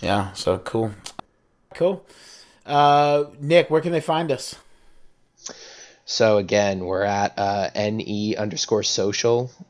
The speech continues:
Speaker 2: on Instagram, and then N E social two on Twitter. And, uh, I'm at son underscore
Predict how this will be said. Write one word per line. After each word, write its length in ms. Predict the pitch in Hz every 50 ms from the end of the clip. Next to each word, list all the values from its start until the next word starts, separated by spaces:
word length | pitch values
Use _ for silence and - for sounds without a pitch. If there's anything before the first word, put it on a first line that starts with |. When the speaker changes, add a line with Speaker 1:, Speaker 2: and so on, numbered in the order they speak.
| _ -
Speaker 2:
on 380 | 104 98 95 95 95 92 92
Instagram, 680 | 90 98 98 - - - 107 117 113 113 117 120 139
and 120 | - 117 101
then 200 | 98 92 87 - -
N 140 | 101 101
E 140 | 98 98 95
social 440 | 92 - - 101 101 - - 101 95
two 420 | - - - 104 104 113 120 127 -
on 160 | - 98 90
Twitter. 480 | - - - 104 104 110 113 123 123 - - - - - - _ _ _ - -
And, 240 | 101 98 95 92
uh, 200 | 95 95 95 90 -
I'm 300 | - - 98 101 98 95 -
at 380 | - 98 95 98 98 92 - - _ - - - -
son 480 | - - - - 110 104 104 107 104 104
underscore 840 | - 107 107 101 104 - - - 110 104 104 101 98 98 104 117